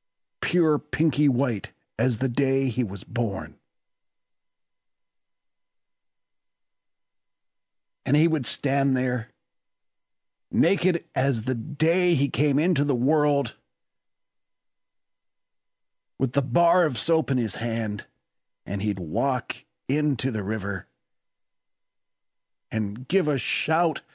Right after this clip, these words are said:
of horror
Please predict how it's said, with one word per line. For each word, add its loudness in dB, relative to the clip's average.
of 4
horror 2